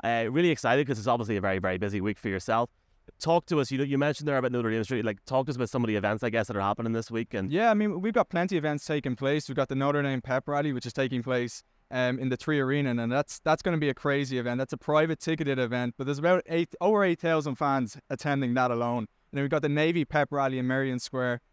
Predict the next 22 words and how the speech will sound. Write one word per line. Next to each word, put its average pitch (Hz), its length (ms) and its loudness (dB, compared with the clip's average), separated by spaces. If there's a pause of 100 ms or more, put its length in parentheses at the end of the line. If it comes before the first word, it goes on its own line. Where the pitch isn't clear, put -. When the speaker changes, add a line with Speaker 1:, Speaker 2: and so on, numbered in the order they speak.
Speaker 2:
four 151 260 0
to 147 100 -8
five 139 340 0
P 131 160 -2
M 123 240 0 (200)
on 135 200 -2
the 127 60 -4
Friday, 120 480 -2
and 117 200 -4
that's 131 160 0
gonna 127 200 -2
be 120 140 -2
really, 120 300 -2
really 117 220 -4
cool. 117 320 -4 (160)
What 143 160 2
I'm 160 120 2
really 175 200 4
excited 147 340 2
about, 123 200 -2
though, 123 80 -2
Michael, 117 440 0